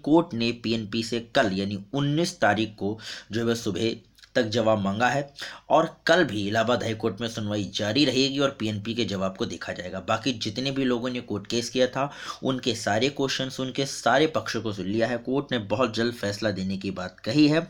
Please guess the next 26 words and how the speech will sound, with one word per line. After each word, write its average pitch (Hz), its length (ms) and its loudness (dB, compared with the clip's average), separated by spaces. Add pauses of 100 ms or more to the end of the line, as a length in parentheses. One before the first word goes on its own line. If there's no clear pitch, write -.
(480)
फैसला 143 280 6
देने 160 200 0
का 151 80 -4
मतलब 147 260 -4
यहाँ 135 160 -2
पर 131 140 0
यह 127 140 2
है 131 80 -2
कि 131 100 0
यदि 123 220 2
नंबर 120 280 0
बढ़ने 107 300 -2
हैं 123 160 -2
तो 117 80 -6
कोर्ट 110 260 -2
वैसा 101 240 -2
ही 110 100 0
आदेश 107 320 -2
करेगा, 113 420 -2
नंबर 107 320 2
बढ़ाए 120 240 2
जाएंगे। 117 320 -4
जो 110 160 0
लोग 117 260 -2
पास 131 280 6
होंगे, 95 240 -4